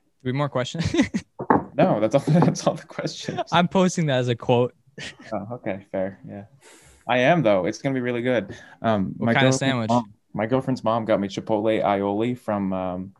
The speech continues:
Speaker 2: Stonewall Kitchen. And Stonewall Kitchen's very expensive.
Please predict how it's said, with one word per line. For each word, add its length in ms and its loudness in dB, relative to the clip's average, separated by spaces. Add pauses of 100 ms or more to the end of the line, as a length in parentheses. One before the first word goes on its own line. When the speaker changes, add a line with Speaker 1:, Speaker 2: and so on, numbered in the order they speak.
(760)
Speaker 2:
Stonewall 920 -4
Kitchen. 420 -10 (160)
And 120 -8
Stonewall 300 0
Kitchen's 320 -6
very 220 0
expensive. 520 -6